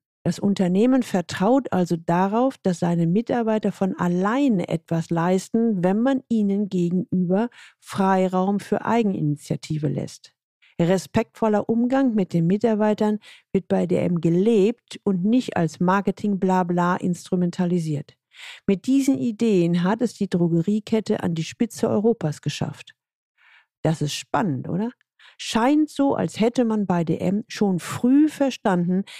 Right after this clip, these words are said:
wie die Unternehmensführung der Zukunft aussieht. Fall Nummer drei,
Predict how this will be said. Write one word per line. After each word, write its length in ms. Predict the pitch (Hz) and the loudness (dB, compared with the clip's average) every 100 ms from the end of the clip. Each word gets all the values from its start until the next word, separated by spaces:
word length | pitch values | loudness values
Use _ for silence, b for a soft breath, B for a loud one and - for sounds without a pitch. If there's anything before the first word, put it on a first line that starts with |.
| B _ | B _
wie 260 | 190 214 240 | -2 0 2
die 160 | 269 | 0
Unternehmensführung 1160 | - 185 175 175 196 214 214 - - 214 202 196 | -2 -2 0 2 2 2 0 -2 -2 0 2 0
der 240 | 185 170 | 0 0
Zukunft 640 | - - 185 - 208 - - - | -2 -4 -2 -4 -6 -8 -10 -6
aussieht. 540 | 147 131 - - - _ _ _ _ _ _ _ _ _ _ _ _ - B B B B B _ | -6 -6 -12 -16 -18 _ _ _ _ _ _ _ _ _ _ _ _ -20 B B B B B _
Fall 300 | - 220 233 | 0 2 2
Nummer 280 | 208 180 | 2 0
drei, 500 | 165 156 165 220 302 | 0 -2 0 2 2